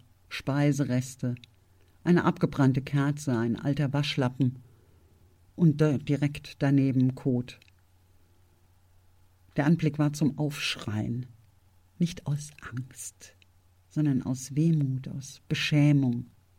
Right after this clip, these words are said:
Wie hat ein Mensch versucht zu leben und er hat es nicht geschafft. In welchem Zustand war die Person? Warum hat sie sich aufgegeben? Hat dieser Mensch sich denn überhaupt aufgegeben?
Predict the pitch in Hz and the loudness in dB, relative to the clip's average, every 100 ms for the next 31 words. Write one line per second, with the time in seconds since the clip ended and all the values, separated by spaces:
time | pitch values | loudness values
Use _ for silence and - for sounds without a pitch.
0 | _ _ _ _ _ - 156 147 151 156 | _ _ _ _ _ 2 2 4 4 6
1 | 165 175 - 147 139 165 - - 143 170 | 6 6 4 2 2 0 -2 0 2 4
2 | 196 170 131 156 151 - - - _ _ | 2 2 2 0 -2 -12 -20 -20 _ _
3 | _ _ _ _ _ _ 185 185 185 170 | _ _ _ _ _ _ 6 6 6 2
4 | 165 - 156 - 196 190 - - _ _ | 2 -2 -8 -4 -6 -6 -10 -20 _ _
5 | _ _ _ _ _ - 156 156 156 - | _ _ _ _ _ 0 2 2 0 0
6 | 196 - 151 143 139 139 139 127 135 127 | -2 2 4 4 2 -2 -2 -2 0 0
7 | 127 120 120 117 - _ _ _ - 147 | 0 0 -2 -6 -16 _ _ _ 2 8
8 | 147 147 156 160 143 143 - 131 - 135 | 8 8 4 0 0 -2 -4 -4 -2 0
9 | 123 127 143 156 - 156 143 143 135 127 | 2 2 0 -4 -6 -2 2 2 2 0
10 | - 135 127 139 127 120 131 123 110 - | -4 -10 -6 -4 -2 -2 -2 -2 -4 -6
11 | 131 127 - 127 123 120 120 - | -4 -4 -8 -8 -6 -4 -4 -6